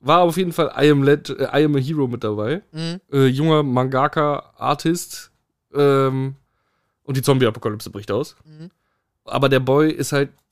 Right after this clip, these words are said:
Speaker 1: Hardcore-Japaner, ne? Also,
Speaker 2: Mhm.
Speaker 1: was heißt Hardcore-Japaner?
Speaker 2: Er
Speaker 1: Der ist
Speaker 2: zeichnet
Speaker 1: halt
Speaker 2: weiter.
Speaker 1: ne, hä?
Speaker 2: Er zeichnet weiter.
Speaker 1: Ja, nicht so, aber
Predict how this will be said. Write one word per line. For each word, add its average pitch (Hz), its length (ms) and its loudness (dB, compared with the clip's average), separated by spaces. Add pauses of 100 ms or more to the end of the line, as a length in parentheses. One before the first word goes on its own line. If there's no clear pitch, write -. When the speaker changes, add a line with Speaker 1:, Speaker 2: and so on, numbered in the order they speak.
(480)
Speaker 1:
Hardcore-Japaner, 104 760 -4
ne? 151 240 -6
Also, 127 160 -4
Speaker 2:
Mhm. 113 40 -2
Speaker 1:
was 110 120 -4
heißt 123 160 -6
Hardcore-Japaner? 101 540 -8
Speaker 2:
Er - 60 -8
Speaker 1:
Der 127 120 0
ist 156 80 2
Speaker 2:
zeichnet 165 160 0
Speaker 1:
halt 131 140 -8
Speaker 2:
weiter. 120 180 -16
Speaker 1:
ne, 147 300 -8 (180)
hä? 170 140 0 (200)
Speaker 2:
Er - 80 -20
zeichnet 156 380 -6
weiter. 143 440 -8
Speaker 1:
Ja, 165 440 4
nicht 185 220 0
so, 220 180 2
aber 139 300 2